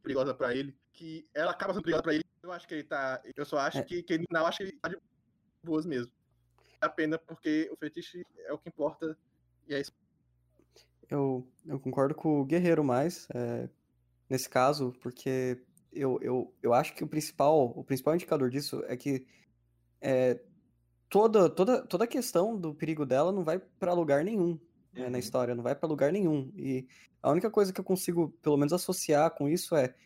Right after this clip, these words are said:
Speaker 2: tá, então por que que eles tão avisando? Eu acho que eles tão avisando porque é, é legal ressaltar o quanto ela é perigosa e, e o quanto ela é, ela, ela é cool, ela é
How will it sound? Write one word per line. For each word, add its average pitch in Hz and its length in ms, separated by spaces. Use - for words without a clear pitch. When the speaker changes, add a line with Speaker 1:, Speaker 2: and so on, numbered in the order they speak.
Speaker 2:
tá, 139 160
então 147 180
por 175 120
que 233 100
que 285 80
eles 233 140
tão 185 100
avisando? 131 400
Eu 120 60
acho 143 140
que - 60
eles 208 100
tão 202 100
avisando 160 360
porque 202 520
é, 151 320
é 139 60
legal 160 320
ressaltar 175 400
o 165 40
quanto 170 220
ela 175 100
é 175 40
perigosa 135 680
e, 120 200
e 123 360
o 120 40
quanto 147 240
ela 143 180
é, 120 260
ela, 131 180
ela 135 220
é - 20
cool, 131 480
ela 120 200
é - 80